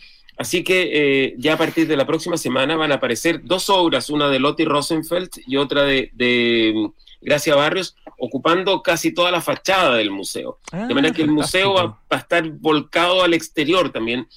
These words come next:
Speaker 1: La, los autos que van pasando van a ver algo del museo, van a recordar, eh, van a ver este homenaje.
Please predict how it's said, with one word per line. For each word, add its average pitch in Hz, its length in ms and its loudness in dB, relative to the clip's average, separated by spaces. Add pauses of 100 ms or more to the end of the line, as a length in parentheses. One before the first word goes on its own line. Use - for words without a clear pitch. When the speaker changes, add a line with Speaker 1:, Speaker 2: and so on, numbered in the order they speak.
(160)
Speaker 1:
La, 131 220 -2
los 143 200 -2
autos 196 260 0
que 180 80 -4
van 175 160 2
pasando 185 400 -2
van 175 140 4
a 160 40 2
ver 160 140 2
algo 185 300 2
del 185 120 0
museo, 143 460 0
van 131 160 -2
a 143 60 4
recordar, 139 680 -2
eh, 147 100 -8
van 139 160 0
a 131 140 -2
ver 151 180 -2
este 170 180 -2
homenaje. 143 580 0